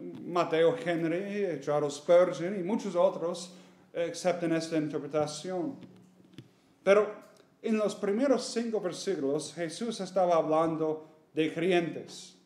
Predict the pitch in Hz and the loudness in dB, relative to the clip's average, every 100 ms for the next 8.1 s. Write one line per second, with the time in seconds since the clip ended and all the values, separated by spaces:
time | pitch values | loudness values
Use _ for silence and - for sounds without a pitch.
0 | _ _ _ _ _ - 180 180 180 185 | _ _ _ _ _ -2 0 2 0 0
1 | 175 160 - 151 139 160 165 190 190 135 | 0 0 -2 -4 -4 -2 2 2 2 -6
2 | 151 139 156 214 135 117 131 127 135 117 | -6 -4 -2 -2 -4 -6 -6 -6 -4 -2
3 | 135 139 160 170 185 196 175 143 139 156 | -2 -2 -4 -2 0 0 -2 -4 -4 -2
4 | 185 175 160 - - - 196 190 208 254 | -2 -2 -4 -12 -18 -2 2 2 4 4
5 | 254 214 208 - 202 208 208 139 131 151 | 4 2 0 -2 -2 0 0 0 2 0
6 | 156 - - 175 165 202 208 208 196 185 | -2 -8 -6 -4 2 4 6 4 4 2
7 | 185 - 175 156 196 175 123 95 - - | 0 -2 -10 -8 -8 -8 -8 -8 -14 -16